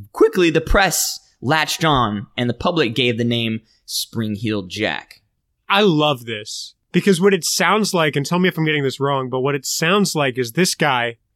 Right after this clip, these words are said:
Speaker 2: does mostly normal human things, but then can also jump over buildings.
Speaker 1: Yes. I mean, this is, this <coughs> character is, uh, actually, I don't know who to credit this to, but it's kinda easy to get here,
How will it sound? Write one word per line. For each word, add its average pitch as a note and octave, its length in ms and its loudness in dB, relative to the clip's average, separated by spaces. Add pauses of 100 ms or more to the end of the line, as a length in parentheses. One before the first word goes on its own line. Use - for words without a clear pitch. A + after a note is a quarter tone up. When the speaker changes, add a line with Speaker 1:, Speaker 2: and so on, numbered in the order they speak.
(100)
Speaker 2:
does G3+ 240 4
mostly F#3 680 4
normal E3+ 400 4
human C#3+ 420 0
things, A2+ 600 -6 (340)
but D#3+ 180 2
then E3 180 2
can D#3 180 0
also D#3+ 500 2
jump C#3+ 320 0
over B2 260 0
buildings. A2 520 -10
Speaker 1:
Yes. - 640 0 (300)
I F3+ 60 4
mean, G#3 200 6
this E4+ 200 2
is, F4 280 0
this G3+ 240 4
<coughs> - 20 -4
character C#4 520 2
is, D#3+ 380 0
uh, G3+ 260 2
actually, F#3 580 0 (600)
I E3 60 2
don't A#3 120 2
know G3+ 120 4
who F3 100 8
to C#3+ 100 4
credit D#3+ 320 0
this B2 200 -2
to, A2 360 0 (180)
but D#3 140 2
it's F3 100 -4
kinda G#4 220 -2
easy B2 260 2
to G#2+ 80 0
get G#2 220 0
here, G#2+ 280 -2